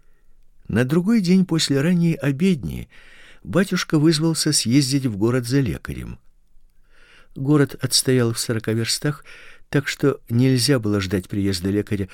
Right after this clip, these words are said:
раньше, как к ночи. Да и лекарь, признаться, был старенький и плохой, никаких других средств не употреблял, кроме аподельдока, который он прописывал и снаружи, и внутрь. Примечание.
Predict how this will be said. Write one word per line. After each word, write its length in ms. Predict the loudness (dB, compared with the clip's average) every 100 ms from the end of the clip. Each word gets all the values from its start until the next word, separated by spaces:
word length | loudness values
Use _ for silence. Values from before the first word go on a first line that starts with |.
| -14 -6
раньше, 420 | -2 -2 -2 -6
как 180 | -6 -8 -10
к 100 | -4
ночи. 440 | -4 -2 -6 -10 -16 _ _ -12
Да 160 | -2
и 160 | 0 0
лекарь, 380 | 0 -2 -2 -4
признаться, 560 | 0 0 2 0 -2
был 180 | -2 -4
старенький 540 | -2 0 0 -2 -6 -4
и 20 |
плохой, 420 | -4 -2 0 0
никаких 500 | 0 -4 -4 -2 -2
других 380 | -2 -2 -4 -6
средств 560 | -6 -4 -4 -4 -6
не 160 | -2 -2
употреблял, 640 | -2 -4 -2 -2 0 -2 -2
кроме 580 | -4 -2 2 2 2 -2 -16 _ -6
аподельдока, 1300 | -6 0 0 0 0 -2 -2 0 2 2 0 -4 -4 -8 -20 _
который 540 | -6 -4 -2 -2 -2 -2
он 240 | -2 -2
прописывал 640 | -2 -4 -2 -2 0 0 0
и 40 |
снаружи, 540 | -2 -2 0 0 -2 -4
и 20 |
внутрь. 460 | -6 -8 -10 -14 -16 -20 -20 _ -12
Примечание. 680 | -6 -6 -4 -6 -6 -8